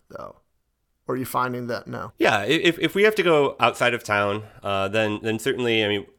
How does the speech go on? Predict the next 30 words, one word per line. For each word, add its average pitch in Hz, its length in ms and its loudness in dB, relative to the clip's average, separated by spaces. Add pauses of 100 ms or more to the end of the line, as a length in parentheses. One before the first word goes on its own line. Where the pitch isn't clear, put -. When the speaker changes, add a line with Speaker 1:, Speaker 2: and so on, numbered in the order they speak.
(240)
Speaker 2:
uh, 90 280 -4 (320)
we 107 120 -10
could 90 140 -8
rent 95 240 -4
a 92 100 -10
vehicle 92 380 -6
if 92 80 -10
we 98 80 -4
need 147 140 -2
to, 180 120 2
and, 151 140 0
and 165 80 0
we've 180 160 -2
done 139 140 2
that, 110 240 2
you 107 80 -2
know, 98 80 0
on 95 80 -2
occasion. 92 440 -6 (380)
Uh, 120 140 2
but 156 80 -2
we 180 100 2
also 196 260 2
are, 131 200 2
are 123 100 0
fortunate 123 440 -2
that 113 60 -6
we, 104 280 -2
we 113 100 -2
have, 107 320 -2